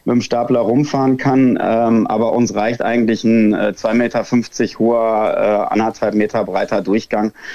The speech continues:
sodass man sauber auf die Plätze kommt. Und das ist in den meisten Vereinen ja auch gegeben, weil die Mitglieder wollen ja auch zum normalen Spielen,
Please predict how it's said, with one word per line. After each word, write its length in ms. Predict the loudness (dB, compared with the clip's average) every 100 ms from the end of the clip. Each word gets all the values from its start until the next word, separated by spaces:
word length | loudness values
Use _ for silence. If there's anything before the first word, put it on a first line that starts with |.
| -14 -8
sodass 320 | -2 -2 0
man 180 | 0 0
sauber 280 | 0 0 0
auf 180 | -2 -4
die 120 | -8
Plätze 360 | -6 -8 -8
kommt. 320 | -8 -8 -8 -8
Und 220 | -6 -4
das 160 | -2
ist 160 | -2 -2
in 80 | 0
den 120 | 2
meisten 300 | 2 0 -4
Vereinen 400 | -4 -4 -2 -2
ja 100 | -2
auch 140 | -4
gegeben, 380 | -4 -4 0 0
weil 100 | 0
die 80 | 0
Mitglieder 500 | -2 -2 -4 -2 -2
wollen 200 | -2 -2
ja 100 | -2
auch 80 | -4
zum 220 | -4 -2
normalen 420 | 0 0 0 0
Spielen, 560 | -2 -2 -2 0 -2